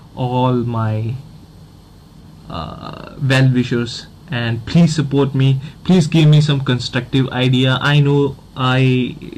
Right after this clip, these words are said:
don't have a good mic. No, as I eventually be-, become bigger, I'll get a new mic and,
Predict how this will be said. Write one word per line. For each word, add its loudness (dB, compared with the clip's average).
don't 0
have -2
a -2
good 0
mic. -4
No, -2
as -2
I 0
eventually 2
be-, 0
become -2
bigger, 2
I'll 2
get 0
a 2
new 2
mic -2
and, -6